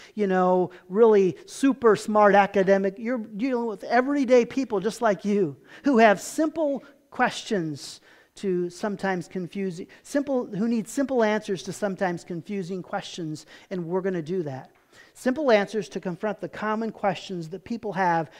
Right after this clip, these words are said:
and the objections that they raise, starting today, again, with the nature of God. One last thing. At the end of the message, I'm gonna give you one big question that not always, but often can, can really end any debate that you,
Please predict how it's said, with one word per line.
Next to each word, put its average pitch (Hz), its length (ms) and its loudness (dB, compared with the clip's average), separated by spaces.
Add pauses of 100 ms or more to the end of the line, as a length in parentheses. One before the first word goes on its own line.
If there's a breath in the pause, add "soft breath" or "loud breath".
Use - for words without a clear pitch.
(140 loud breath)
and 175 160 -4
the 170 80 -2
objections 165 680 -4
that 180 140 -4
they 190 140 -4
raise, 156 400 -6 (120 loud breath)
starting 220 460 -2
today, 156 460 -4 (260 loud breath)
again, 160 480 -2 (300)
with 190 160 -2
the 214 80 -4
nature 185 320 -2
of 160 80 -4
God. 156 260 2
One 240 200 2
last 277 320 2
thing. 170 240 -4 (760)
At - 140 -4
the 196 120 0
end 247 120 2
of 269 80 4
the 269 80 2
message, 208 340 0
I'm 180 60 0
gonna 214 140 -2
give 196 180 0
you 196 80 4
one 196 300 2
big 208 240 4
question 180 560 -2 (340 loud breath)
that 196 260 4
not 339 220 8
always, 220 460 8 (200)
but 262 120 4
often 262 420 4 (340 loud breath)
can, 214 480 4
can 214 480 2
really 240 360 6
end 240 240 4
any 233 200 4
debate 202 360 2
that 185 200 -6
you, 190 220 -4